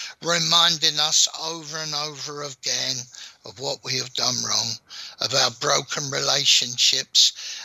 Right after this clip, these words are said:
of our missed opportunities, of our sorrow and sadness. Truthfully, the enemy has no issue reminding you of you of these things.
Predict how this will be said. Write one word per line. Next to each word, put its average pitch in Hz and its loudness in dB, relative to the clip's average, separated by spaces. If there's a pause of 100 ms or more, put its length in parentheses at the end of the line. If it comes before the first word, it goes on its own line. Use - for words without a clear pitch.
of 131 -4
our 135 2 (120)
missed 156 6
opportunities, 120 -6 (540)
of 131 -8
our 123 -4
sorrow 135 0
and 139 -8
sadness. - -2 (840)
Truthfully, 143 0 (480)
the 160 2
enemy 165 0
has 170 -4
no 156 -12
issue 160 0 (720)
reminding 131 -8
you 131 -10
of 123 -8
you 127 -12 (420)
of - -6
these 135 6
things. 98 -2